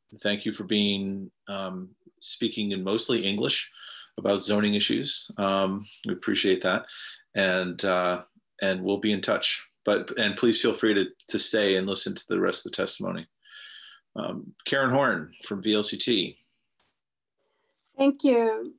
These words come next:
Speaker 2: Thank you very much for having me. And I would comment that you've already had a bit more of a substantive conversation regarding the details of the bill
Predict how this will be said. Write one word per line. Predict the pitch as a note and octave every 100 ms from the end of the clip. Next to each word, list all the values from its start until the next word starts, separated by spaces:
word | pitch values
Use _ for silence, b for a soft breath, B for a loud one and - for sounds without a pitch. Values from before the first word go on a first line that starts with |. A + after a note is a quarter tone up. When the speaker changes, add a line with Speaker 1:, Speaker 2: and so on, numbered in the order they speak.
| _
Speaker 2:
Thank | C4 C4
you | C4
very | B3 A#3+
much | A#3 A#3 -
for | A#3 A3 A3
having | - - A3+ A3 A3+ A3+
me. | G#3+ G#3 A3 b b b _ -
And | A3+ A3 A3 G#3 - _
I | A3+ A3+ A3
would | A#3+ A3+ A3+ -
comment | - A3 A#3 A#3+ A#3
that | A3+
you've | A#3+ B3 - -
already | A3+ A3+ A#3 A#3+
had | - A3 G#3+
a | G#3
bit | A#3 A3+
more | G#3+ A#3 A3+
of | G#3
a | G#3+
substantive | - G3+ G3 - G#3+ - A3+ G#3+ - - - _
conversation | - A3+ A3 A3 A3 A3 A#3
regarding | G#3+ G#3 G#3 G#3 G#3
the | G3+
details | - G#3 G#3+ - G#3+ G#3+ -
of | G#3+
the | - -
bill | A#3 A3+ A3